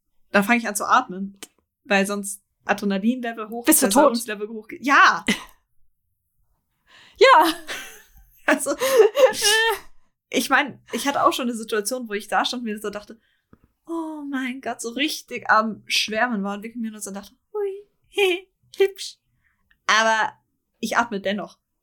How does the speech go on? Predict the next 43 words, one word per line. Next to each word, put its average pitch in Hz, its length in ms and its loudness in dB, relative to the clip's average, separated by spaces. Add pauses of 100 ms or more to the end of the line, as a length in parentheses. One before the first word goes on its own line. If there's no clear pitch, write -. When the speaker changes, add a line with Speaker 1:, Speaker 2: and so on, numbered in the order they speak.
(420)
Speaker 1:
Der 220 120 0
Witz 254 160 0
dann 226 120 -2
eher, 233 180 -4
dass 208 140 -4
ich 214 100 -16
merke, 233 180 -8
wie 214 40 -8
mein 202 140 -6
ganzer 214 200 -8
Kopf - 340 -2
rot 190 220 0
wird 185 160 -4
und 190 140 -10
warm. 165 340 -4 (1700)
Speaker 2:
Das 285 260 2
ist - 180 -4
schlecht, 302 380 0
aber 277 260 2
zum - 180 -6
Glück 247 140 -12
merkst 240 240 -4
du, 262 60 -4
dass, 220 100 -6
dass 233 220 -10
du 214 140 -10
atmen 320 580 -2 (200)
musst - 580 -8
und 226 260 -4
dann 226 160 2
einmal 247 300 -2
wieder 233 120 -4
ein 202 100 -8
Stürzchen 311 720 4
aus-, 359 440 6 (180)
<laughs> 349 200 4
auspusten 427 720 2 (180)
und 339 80 2
dann 311 240 2
Speaker 1:
Ja. 285 240 4 (140)
Speaker 2:
atmest - 340 -4
du 269 40 -4 (140)
wieder. - 400 -6